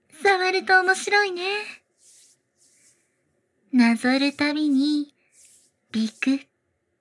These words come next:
ビクッって震えて。お兄さんも、ちょっと泣きそうになってない？そんなにいいの？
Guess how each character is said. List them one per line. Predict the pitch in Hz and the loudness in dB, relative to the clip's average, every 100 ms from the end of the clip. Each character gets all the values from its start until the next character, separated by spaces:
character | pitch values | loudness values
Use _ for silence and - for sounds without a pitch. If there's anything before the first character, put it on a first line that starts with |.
| _ - | _ 2
ビ | 311 | 2
ク | 302 - | 2 2
ッ | 415 | 0
っ | 415 - - _ _ _ | 0 -20 -20 _ _ _
て | - 254 - - _ _ _ - - | -8 -8 -10 -20 _ _ _ -10 0
震 | 254 233 262 285 | 2 2 -2 0
え | 294 | -2
て。 | - 302 302 311 - _ _ _ _ _ _ _ _ _ _ _ _ _ _ - | 0 0 0 -2 -10 _ _ _ _ _ _ _ _ _ _ _ _ _ _ -4
お | 226 | 0
兄 | 226 226 247 269 | 2 2 0 0
さ | 233 226 202 | -2 -4 -4
ん | 196 190 | -4 -2
も、 | 226 247 247 - _ _ _ _ _ _ _ - | 0 0 -2 -8 _ _ _ _ _ _ _ -8
ち | - | -2
ょ | 480 | -2
っ | 480 | 0
と | 370 | -2
泣 | 302 294 | 0 -2
き | - | -4
そ | - 359 | -4 -4
う | 359 | -2
に | 359 | -2
な | 370 | -4
っ | 370 | -4
て | 285 | -2
な | 269 269 | 2 4
い？ | 247 311 494 _ _ _ _ _ _ _ _ _ _ _ _ - - _ _ _ | 2 0 -6 _ _ _ _ _ _ _ _ _ _ _ _ -20 -20 _ _ _
そ | - 214 | -4 0
ん | 202 226 277 339 | 2 2 2 0
な | 381 | -2
に | 392 392 415 427 | -2 -2 -2 -2
い | 381 | 2
い | |
の？ | 302 | 4